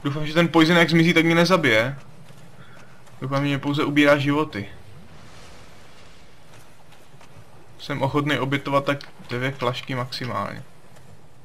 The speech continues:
Je, pěkný. Jaká to je?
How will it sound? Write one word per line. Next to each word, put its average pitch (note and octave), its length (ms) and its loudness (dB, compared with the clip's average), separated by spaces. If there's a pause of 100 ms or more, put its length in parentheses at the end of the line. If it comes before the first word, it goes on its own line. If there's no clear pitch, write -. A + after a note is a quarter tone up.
(360)
Je, G#2 480 0
pěkný. C3 500 -8 (3750)
Jaká C#3 260 0
to C3+ 140 -4
je? C#3 240 2